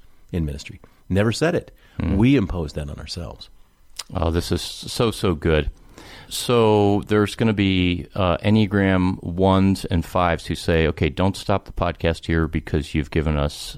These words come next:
Speaker 2: uh, one side of the triangle, narratives of Jesus, soul training practices." What's the third part of
Speaker 1: Yeah,
Speaker 2: the
Speaker 1: the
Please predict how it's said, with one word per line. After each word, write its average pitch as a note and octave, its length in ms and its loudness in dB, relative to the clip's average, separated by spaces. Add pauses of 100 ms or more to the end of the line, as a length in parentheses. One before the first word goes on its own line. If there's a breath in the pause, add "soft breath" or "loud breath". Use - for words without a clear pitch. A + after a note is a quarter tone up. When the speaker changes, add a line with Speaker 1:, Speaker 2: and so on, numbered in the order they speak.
Speaker 2:
uh, C#2+ 320 -2
one F#2+ 200 2
side E2 360 0
of D2 80 -2
the D2+ 60 -6
triangle, D2 480 -2
narratives F2 420 0
of D2 80 -16
Jesus, C#2+ 500 -6 (460 loud breath)
soul A2 240 -2
training F2+ 280 0
practices." - 800 -4 (100)
What's B2+ 400 -4
the A2+ 120 -2
third G#2 320 0
part F2+ 160 0
of - 60 2
Speaker 1:
Yeah, - 100 2
Speaker 2:
the - 0 -
Speaker 1:
the F#2+ 40 2